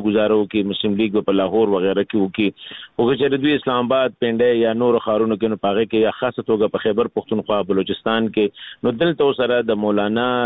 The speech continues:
سپورټ چې کوم دی، هغه ضروري دی. هغه د دې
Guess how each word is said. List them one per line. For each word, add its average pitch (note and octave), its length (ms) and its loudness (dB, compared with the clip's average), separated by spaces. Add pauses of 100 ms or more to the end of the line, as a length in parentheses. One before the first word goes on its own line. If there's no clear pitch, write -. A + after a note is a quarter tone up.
(240)
سپورټ A#2+ 340 0
چې A2 160 -2
کوم G#2+ 160 0
دی، - 160 0
هغه A2 560 -2
ضروري G2 380 2 (100)
دی. G#2 80 4 (600)
هغه C#3 340 2
د C#3 160 2
دې D3 80 2